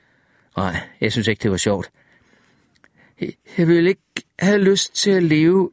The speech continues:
hvis du var død, far," sagde hun. "Så ville jeg også helst være død. S-, så død som, som, så, så død som en marmorkugle."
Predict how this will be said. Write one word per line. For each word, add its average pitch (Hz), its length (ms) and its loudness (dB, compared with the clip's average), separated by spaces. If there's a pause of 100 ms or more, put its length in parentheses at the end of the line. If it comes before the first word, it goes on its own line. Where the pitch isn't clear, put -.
(120)
hvis 156 200 -2
du 175 260 0
var 180 60 2
død, 180 300 0
far," 160 400 -4 (680)
sagde 113 300 -2
hun. 117 220 -2 (500)
"Så - 400 0
ville 185 260 2
jeg 185 100 2
også 180 360 0
helst - 440 -4 (420)
være 165 280 -2
død. 170 360 0 (540)
S-, - 680 -4
så 165 120 0
død 202 300 0
som, 165 380 0 (640)
som, 160 400 -2 (760)
så, - 280 -2
så - 300 -2
død 202 260 0
som 185 180 0
en 165 140 2
marmorkugle." 156 920 0